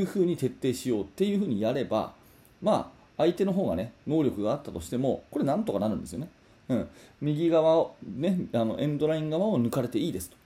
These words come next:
その代わり、絶対にミドル側は抜かせないように責任果たしてくださいと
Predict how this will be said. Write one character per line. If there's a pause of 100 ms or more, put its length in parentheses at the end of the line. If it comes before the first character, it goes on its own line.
(400)
そ
の
代
わ
り、 (440)
絶 (260)
対
に
ミ
ド
ル
側
は
抜
か
せ
な
い
よ
う
に
責
任
果
た
し
て
く
だ
さ
い
と